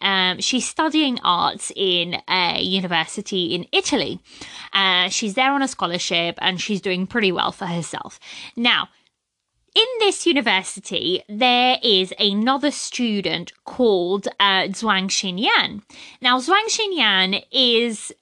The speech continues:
the, um, granddaughter of a very wealthy, uh, man in China. And I believe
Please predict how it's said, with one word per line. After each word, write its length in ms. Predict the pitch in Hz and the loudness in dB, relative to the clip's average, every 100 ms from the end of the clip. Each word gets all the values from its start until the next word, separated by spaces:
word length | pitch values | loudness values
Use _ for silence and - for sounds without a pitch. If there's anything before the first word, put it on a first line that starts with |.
| _ - | _ -14
the, 920 | 196 254 247 233 226 220 214 208 202 - | -6 -2 0 0 0 0 0 2 0 0
um, 680 | 190 180 180 175 180 180 - - - | 2 4 2 0 -4 -8 -12 -12 -10
granddaughter 1000 | 196 254 302 311 214 165 170 214 170 170 - | -2 2 2 2 0 -2 -4 -2 2 4 2
of 160 | 202 | 0
a 180 | 202 196 | 0 -2
very 460 | 180 - 190 196 202 | -4 0 2 2 0
wealthy, 720 | 175 151 - - 165 165 160 | -2 -4 -6 -4 0 0 0
uh, 220 | - 175 | 0 -2
man 500 | - 196 202 175 165 | -2 0 2 2 2
in 260 | 175 180 180 | 0 -2 -4
China. 600 | - 262 226 185 160 151 - - - - | 4 4 4 2 -2 -6 -10 -18 -6 2
And 320 | 214 214 214 | 6 6 4
I 140 | - 220 | 0 0
believe 680 | 190 208 220 247 262 302 | 0 -2 -2 0 2 2